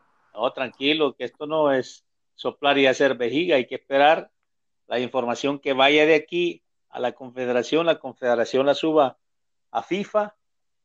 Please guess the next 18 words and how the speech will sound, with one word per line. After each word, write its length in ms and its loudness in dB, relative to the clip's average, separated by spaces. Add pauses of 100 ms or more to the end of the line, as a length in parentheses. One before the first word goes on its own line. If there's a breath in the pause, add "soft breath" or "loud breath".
y 120 -8
luego 320 2
allá 160 6
van 140 4
a 20 2
hacer 220 2
el 100 0
estudio 460 -2
para 180 2
ver 280 4 (420)
con 180 -14
cuánto 360 -2
le 100 2
van 140 4
a 40 4
ayudar 320 4
a 60 4
la, 140 -6